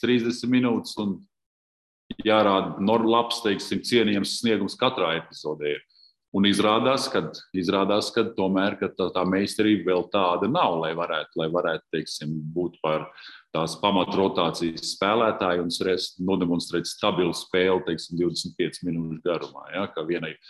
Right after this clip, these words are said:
nu, teiksim, es runāju šobrīd, ja, kad, piemēram, mēs devām lielu, devām lielu iespēju Vanesai Jāsai, ja, kad viņai, mēs uzskatījām, ka viņai, nu, ir pienācis laiks, kad pārbaudīt viņu, kā viņa var, teiksim, Latvijas izlasē izskatīties, teiksim, divdesmit, kā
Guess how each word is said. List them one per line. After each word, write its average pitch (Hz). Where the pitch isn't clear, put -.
nu, 120
teiksim, 92
es 95
runāju 101
šobrīd, 95
ja, 104
kad, 87
piemēram, 92
mēs 92
devām 92
lielu, 107
devām 107
lielu 107
iespēju 95
Vanesai 98
Jāsai, -
ja, 87
kad 80
viņai, 80
mēs 80
uzskatījām, 78
ka 78
viņai, 82
nu, 151
ir 104
pienācis 92
laiks, 98
kad 80
pārbaudīt 85
viņu, 80
kā 82
viņa 80
var, 80
teiksim, 85
Latvijas 82
izlasē 80
izskatīties, 71
teiksim, 80
divdesmit, 85
kā 90